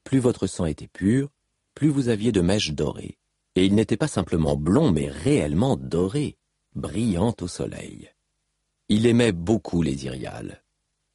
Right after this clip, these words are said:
Ils étaient infiniment moins pudibonds que les peuples vaurins de l'Est, et ils se livraient rarement aux bagarres ou aux chamailleries,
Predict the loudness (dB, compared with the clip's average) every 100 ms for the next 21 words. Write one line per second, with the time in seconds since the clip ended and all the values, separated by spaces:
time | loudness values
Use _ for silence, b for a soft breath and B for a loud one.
0 | _ -6 -2 0 0 0 2 2 4 4
1 | 2 2 0 -2 -4 -4 0 2 2 0
2 | -2 -4 0 0 0 -6 -2 -2 0 0
3 | 0 -2 -4 -6 -12 -16 -14 -4 -2 -2
4 | -4 -6 -4 -2 -4 -4 -8 -2 2 2
5 | 2 -2 -6 -4 -2 -2 -4 -8 -8 -8
6 | -8 -8 -10 -14